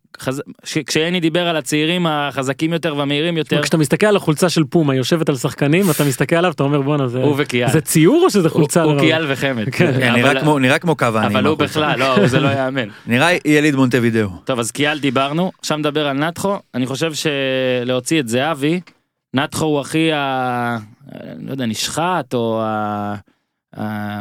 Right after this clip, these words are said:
Speaker 3: כן,
Speaker 1: שנוי
Speaker 3: הקורבן המ-,
Speaker 1: במחלוקת.
Speaker 3: המבוקר התמידי.
Speaker 1: השנוי במחלוקת.
Speaker 3: משחק חלש מאוד.
Speaker 1: אה, הפעם, המשחק הזה, בצדק, מסכים. אה, נתחו גם, אה, עיבודים ולא עשה המון. אה, כן בישל בסוף. אה,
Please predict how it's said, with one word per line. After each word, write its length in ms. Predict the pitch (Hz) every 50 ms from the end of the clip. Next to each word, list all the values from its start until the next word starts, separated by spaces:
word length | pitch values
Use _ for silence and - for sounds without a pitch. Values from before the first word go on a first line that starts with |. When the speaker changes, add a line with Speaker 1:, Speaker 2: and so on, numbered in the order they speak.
| 101 104
Speaker 3:
כן, 160 | 120 113 110
Speaker 1:
שנוי 180 | 107 - - -
Speaker 3:
הקורבן 220 | - 127 131 135 135
המ-, 220 | 131 127 123 120
Speaker 1:
במחלוקת. 260 | 117 113 113 117 117 180
Speaker 3:
המבוקר 520 | 117 117 117 107 113 113 - 151 139 135
התמידי. 360 | 131 120 127 120 117 110 110 101
Speaker 1:
השנוי 360 | 120 110 - 135 131 143 156 165
במחלוקת. 680 | 156 139 131 - - 160 170 175 - 190 185 175 - -
Speaker 3:
משחק 260 | - - - 120 -
חלש 260 | - 113 117 117 -
מאוד. 160 | 117 104 98 95 - -
Speaker 1:
אה, 320 | 120 113 113 113 113 113 113 - _ _ _ _ _ _ _ _ _ _ _ -
הפעם, 360 | 120 - - 170 170 165 156 - _ _ _ _ - -
המשחק 360 | 123 123 - - 147 143 -
הזה, 260 | 143 131 151 151 151 - _ _ _ - -
בצדק, 500 | - - - 143 143 143 151 - - - _ -
מסכים. 460 | 117 107 - - - 151 147 143 139 127 _ _ _ _ _ - -
אה, 560 | 110 110 110 107 107 110 110 110 113 113 113 - _ -
נתחו 540 | 127 123 131 127 - - 139 131 131 135 - - 120
גם, 360 | 110 131 135 135 127 123 120
אה, 100 | 117 113
עיבודים 580 | 117 117 113 120 123 110 139 143 143 139 131 123
ולא 220 | 120 127 123 131 135
עשה 220 | 123 - - 139 135 131 127 127 123 123 120 117 117
המון. 360 | 117 120 139 151 160 165 170 160 _ _ _ _ _ _ _ - 113
אה, 540 | 113 117 117 117 117 117 117 117 117 117 117 -
כן 180 | - 160 160 156
בישל 280 | 143 131 - 160 156 156
בסוף. 480 | 143 127 - - 127 147 156 - - _ _ _ _ _ _ _ _ -
אה, 60 | -